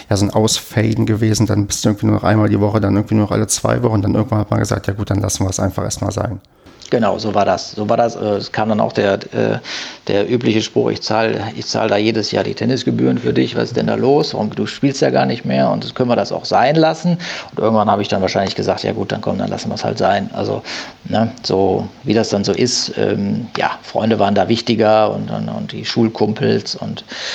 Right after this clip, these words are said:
Speaker 2: das ist dann halt so. Und, ähm, aber ich habe nie den Draht zum Tennis verloren. Das muss ich sagen. Ich habe nie den Draht zum Tennis verloren. Ähm, ich habe das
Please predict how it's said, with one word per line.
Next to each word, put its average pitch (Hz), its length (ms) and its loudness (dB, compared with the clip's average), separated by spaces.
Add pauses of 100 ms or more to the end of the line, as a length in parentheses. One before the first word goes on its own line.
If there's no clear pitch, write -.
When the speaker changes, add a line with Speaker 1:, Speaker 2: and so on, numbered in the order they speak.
(280)
Speaker 2:
das - 180 -2
ist - 180 -4
dann 104 160 0
halt 98 200 0
so. 98 380 2 (140)
Und, 113 300 -8 (260)
ähm, 101 380 -2
aber 123 220 2
ich 117 100 -6
habe 135 140 0
nie 151 320 4
den 151 180 2
Draht 117 380 2
zum 113 120 2
Tennis 104 300 -4
verloren. - 400 -6
Das 110 140 -2
muss 113 120 4
ich 110 60 -6
sagen. 110 240 -2
Ich - 80 -6
habe 113 160 -4
nie 135 340 2
den 117 240 0
Draht 110 360 0
zum 113 120 -2
Tennis 113 280 2
verloren. 113 420 0 (420)
Ähm, 104 460 0 (180)
ich - 80 -6
habe 117 120 -2
das 120 240 0